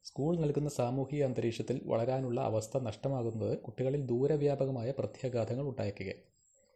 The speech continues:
ഡിജിറ്റൽ വിദ്യാഭ്യാസം ആസൂത്രണം ചെയ്യുമ്പോൾ ഈ വസ്തുതകൾ കൂടി കണക്കിലെടുക്കേണ്ടതാണ്. ഓൺലൈൻ വഴി വിദ്യ അഭ്യസിക്കാൻ തയ്യാറെടുക്കുന്ന ഒട്ടേറെ കുട്ടികൾ അവരുടെ കുടുംബങ്ങളിൽ ടാബ്ലറ്റ്, ലാപ്ടോപ്പ് തുടങ്ങിയ ഗാഡ്ജറ്റുകൾ ഉപയോഗിക്കുന്ന ആദ്യത്തെ ആളാകാം.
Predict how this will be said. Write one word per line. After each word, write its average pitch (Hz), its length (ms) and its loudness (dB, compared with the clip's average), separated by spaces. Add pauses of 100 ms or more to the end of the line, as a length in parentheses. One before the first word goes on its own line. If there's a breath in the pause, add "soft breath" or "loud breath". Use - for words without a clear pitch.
(880 soft breath)
ഡിജിറ്റൽ 147 300 2
വിദ്യാഭ്യാസം 127 560 4
ആസൂത്രണം 123 400 0
ചെയ്യുമ്പോൾ 104 500 0
ഈ 139 140 2
വസ്തുതകൾ 123 400 0
കൂടി 117 300 0
കണക്കിലെടുക്കേണ്ടതാണ്. 101 760 -2 (1000)
ഓൺലൈൻ 160 320 4
വഴി 165 180 6
വിദ്യ 143 260 2
അഭ്യസിക്കാൻ 135 500 2
തയ്യാറെടുക്കുന്ന 120 460 2
ഒട്ടേറെ 123 340 2
കുട്ടികൾ 104 420 -2 (160)
അവരുടെ 127 260 0
കുടുംബങ്ങളിൽ 127 580 0
ടാബ്ലറ്റ്, 120 460 -4 (240)
ലാപ്ടോപ്പ് 110 480 -4
തുടങ്ങിയ 110 340 0
ഗാഡ്ജറ്റുകൾ 107 580 -2
ഉപയോഗിക്കുന്ന 110 500 -2
ആദ്യത്തെ 113 400 -2
ആളാകാം. 90 380 -4